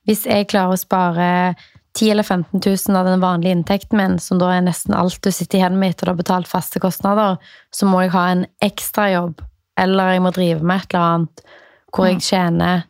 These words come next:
Speaker 1: tilsvarende det sparebeløpet for å kunne nå dette. Det motiverer meg fra, altså sånn, det er så motiverende å gjøre det konkret, fordi til og med veldig store mål, brutt ned, er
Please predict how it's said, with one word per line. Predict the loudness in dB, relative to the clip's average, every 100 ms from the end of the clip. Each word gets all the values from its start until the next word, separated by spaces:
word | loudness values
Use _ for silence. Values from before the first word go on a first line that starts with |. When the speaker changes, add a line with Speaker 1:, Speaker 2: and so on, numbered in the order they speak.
| -4
Speaker 1:
tilsvarende | -2 0 -2 0 0 2 0
det | 0 -2
sparebeløpet | -2 -2 2 2 2 0 0
for | 0 0
å |
kunne | 0 0 0
nå | 0
dette. | -2 -4 -4 -4 -6 -14 -20 -8 0
Det | 2 2
motiverer | 0 0 0 0 0 0
meg | 2 0 -2 -10 _
fra, | -6 -2 0 0
altså | 0 2
sånn, | 2 0 -4 -16 -20 _ 0
det | 0
er |
så | 2 -2
motiverende | 0 0 0 2 0 2
å | 2
gjøre | 0 0
det |
konkret, | -2 -2 0 0 -2 -8
fordi | -10 -2 0 2 0 -6 -20 _
til | -2 0 2
og |
med | 2 0
veldig | 0 -2 -4
store | -2 -2 0
mål, | 0 2 2 0 -2 -2
brutt | -2 -4 -4 0
ned, | 2 0 -4 -10 _ _ _ _ _ _ _ _ -2
er | 0 2